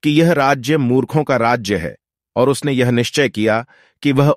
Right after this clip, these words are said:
उस जगह को जल्दी ही छोड़ देगा। उसने अपने शिष्य को भी समझाया कि मूर्खों का व्यवहार कभी भी पता नहीं चलता। उनके व्यवहार के बारे में पहले से कोई भी भविष्यवाणी नहीं की जा सकती है कि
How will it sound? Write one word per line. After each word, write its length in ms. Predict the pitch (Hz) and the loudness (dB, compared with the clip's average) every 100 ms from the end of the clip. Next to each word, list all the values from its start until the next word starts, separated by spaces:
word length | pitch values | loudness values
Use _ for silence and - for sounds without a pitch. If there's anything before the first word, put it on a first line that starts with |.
| 143 | 2
उस 140 | 143 | 0
जगह 300 | 110 123 127 | 0 2 2
को 140 | 123 | 0
जल्दी 360 | 110 110 110 127 | 0 0 2 2
ही 120 | 113 | 2
छोड़ 300 | 117 - 90 | -2 -2 -4
देगा। 340 | 73 67 57 - _ _ _ _ _ | -6 -10 -12 -18 _ _ _ _ _
उसने 260 | 151 143 165 | -2 2 0
अपने 260 | 151 143 | 0 0
शिष्य 340 | 123 156 151 156 | 0 0 -2 -2
को 160 | - | 0
भी 140 | 123 131 | 0 0
समझाया 680 | - 113 107 120 117 76 - - _ - | 0 0 0 0 0 -2 -8 -20 _ -2
कि 100 | 143 | 0
मूर्खों 520 | 113 131 143 156 175 | 2 2 2 0 0
का 140 | 147 | 0
व्यवहार 540 | 123 117 101 107 127 131 | 2 2 0 0 0 0
कभी 360 | - 123 131 | -2 0 2
भी 140 | 131 139 | 2 0
पता 300 | 107 101 98 | 0 -2 -2
नहीं 220 | 87 95 | -2 -4
चलता। 420 | 90 76 69 - _ _ _ _ _ _ | -6 -8 -12 -18 _ _ _ _ _ _
उनके 260 | 156 156 170 | 0 2 2
व्यवहार 440 | 143 117 123 147 | 2 2 2 0
के 120 | 151 | 0
बारे 300 | 123 117 117 | 0 2 2
में 120 | 117 107 | 0 0
पहले 360 | 110 113 123 | 0 0 0
से 140 | 120 110 | -2 -4
कोई 340 | - 127 139 | 0 2 2
भी 160 | 113 123 | 2 0
भविष्यवाणी 680 | 98 113 - 113 107 107 | 2 0 0 -2 0 0
नहीं 220 | 107 98 117 | 0 0 -2
की 160 | 110 | -2
जा 160 | 98 87 | -2 -2
सकती 360 | - - 107 87 | -4 -8 -6 -4
है 200 | 87 - _ - _ | -4 -8 _ -20 _
कि 120 | 143 | -4